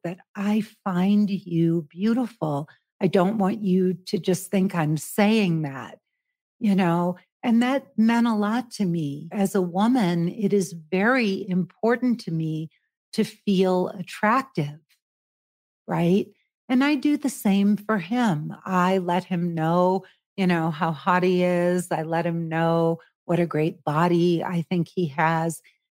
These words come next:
He's nearing seventy, but he's really fit. He's ripped. He's strong. He's handsome.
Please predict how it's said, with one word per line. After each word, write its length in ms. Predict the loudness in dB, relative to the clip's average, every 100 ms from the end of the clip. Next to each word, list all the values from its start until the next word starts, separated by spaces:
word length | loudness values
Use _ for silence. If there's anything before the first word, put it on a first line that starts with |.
| _
He's 520 | -4 -2 -2 -4 0
nearing 420 | 0 2 2 0
seventy, 760 | 0 -2 0 2 2 2 0 -2
but 240 | -4 -4
he's 380 | -2 -2 -2 -6
really 340 | -2 2 2 0
fit. 580 | -6 -2 0 0 -4 _
He's 320 | 0 0 -2 -10 -2
ripped. 460 | 0 0 -6 -20 -8
He's 420 | -4 -2 -4 -10 -14
strong. 1160 | -14 -14 -6 0 2 4 2 2 0 0 -2
He's 300 | -4 -8 -8
handsome. 1000 | -4 0 2 0 0 2 2 2 2 0